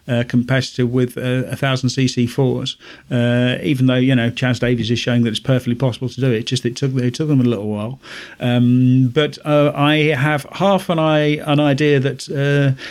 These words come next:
perhaps we'll see some co-, sort of, you know, return to the early years of this century, you know, the thousands and the, and the, and the late nineties, where you had lots and lots of, um, uh, customer Ducatis on the grid, um, all of which were capable of being, uh, competitive.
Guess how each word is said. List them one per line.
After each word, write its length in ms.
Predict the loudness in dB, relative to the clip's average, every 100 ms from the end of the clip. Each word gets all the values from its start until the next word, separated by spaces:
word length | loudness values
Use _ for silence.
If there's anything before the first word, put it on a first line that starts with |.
| -10 -2
perhaps 300 | -2 -2 -4
we'll 100 | -2
see 220 | 0 0
some 300 | 2 0 0
co-, 280 | 0 0 0
sort 220 | 0 0
of, 200 | -2 0
you 120 | 2
know, 80 | 2
return 480 | 2 0 0 2 2
to 260 | 2 2
the 560 | 2 2 4 4 2 2
early 260 | 2 4 4
years 300 | 4 4 2
of 80 | 2
this 160 | 0
century, 360 | 2 0 2 2
you 160 | 4 4
know, 160 | 4
the 80 | 2
thousands 440 | 2 0 0 0
and 160 | 2 4
the, 200 | 4 2
and 140 | 2
the, 100 | 0
and 80 | 2
the 80 | 4
late 160 | 4 4
nineties, 460 | 2 2 0 -4 -6 -16 -6
where 100 | 0
you 120 | 2
had 160 | 2 2
lots 260 | 0 0 0
and 100 | 0
lots 200 | 0 -2
of, 340 | -2 -4 -2
um, 260 | 2 2 2
uh, 120 | 0 0
customer 380 | -2 0 2 2
Ducatis 520 | 2 0 0 0 0
on 120 | 2
the 80 | 2
grid, 300 | 0 -2 -6 -18 -20 -14 -4
um, 280 | 0 0 2
all 220 | 2 2
of 100 | 0
which 180 | -4 -2
were 80 |
capable 400 | -2 0 0 2
of 80 | 0
being, 260 | 2 2 2
uh, 240 | 2 2 2
competitive. 720 | 0 0 -2 0 -2 -4